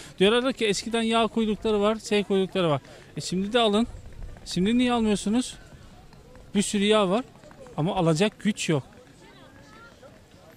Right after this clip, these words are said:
Avrupa'ya kıyaslıyorlar. Avrupa bizi kıskanıyor. Ya Avrupa neyimizi kıskanıyor bizim? Neyimizi kıskanıyor?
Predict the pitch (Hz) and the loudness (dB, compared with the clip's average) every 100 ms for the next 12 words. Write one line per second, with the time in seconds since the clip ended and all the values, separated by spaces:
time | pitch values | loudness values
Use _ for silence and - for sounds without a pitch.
0 | - - - - - - 170 233 233 233 | -20 -20 -20 -20 -18 0 2 2 2 2
1 | 214 175 - - 156 147 - 147 135 156 | 4 4 0 -2 0 2 0 -2 0 2
2 | 190 196 202 190 175 - 180 - 170 143 | 2 2 0 0 -2 -2 -2 0 2 2
3 | 143 202 190 208 208 170 165 190 240 214 | 2 4 2 2 2 2 2 2 0 -2
4 | - 160 139 127 123 160 - - - - | -2 2 2 2 -2 -4 -8 -20 -20 -20
5 | - - - 147 160 190 233 - 208 - | -20 -20 -4 2 4 4 2 0 0 0
6 | 151 135 | 0 0